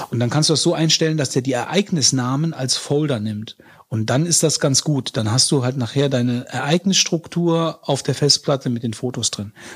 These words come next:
Und so habe ich es dann am Ende gemacht. <clears throat> Also das war nichts Tolles. Dann, ähm,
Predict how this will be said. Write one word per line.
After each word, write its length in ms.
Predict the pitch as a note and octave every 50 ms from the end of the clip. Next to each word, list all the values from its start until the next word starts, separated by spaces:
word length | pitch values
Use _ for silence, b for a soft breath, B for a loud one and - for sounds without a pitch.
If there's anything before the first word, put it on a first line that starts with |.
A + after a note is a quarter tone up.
| B B
Und 100 | - G#2+
so 120 | G2+ A#2+ A2+
habe 100 | B2 C3+
ich 60 | B2+
es 40 | -
dann 120 | B2 A#2
am 80 | A#2+ B2+
Ende 220 | B2 C3+ A#2 A2+
gemacht. 300 | A2 G#2 G2+ G#2 G2+ - - - _ _ _ _ _
<clears throat> 40 | - G#3 G#3+ G#3+ G#3 - F#3+ G3+ F#3 D#3+ C3+ - B B B B B B B
Also 220 | B2+ B2+ B2+ C3+
das 200 | C3 C#3 B2 -
war 300 | C#3 B2+ B2+ C3 B2+ A#2 B B B B B B B B B B B _
nichts 220 | - B2 B2+ - -
Tolles. 420 | C#3 B2+ A2+ G#2 - - - - _ _ _ _ _ _ _ _ _ _ _ _ _ _ _ _ _ _ - b b b b b b b b _
Dann, 340 | A#2 A2+ C3+ E3 F#3 F#3+ F#3+
ähm, 520 | E3 D3 D3 D3 D3 D3 D3 D3 C#3+ -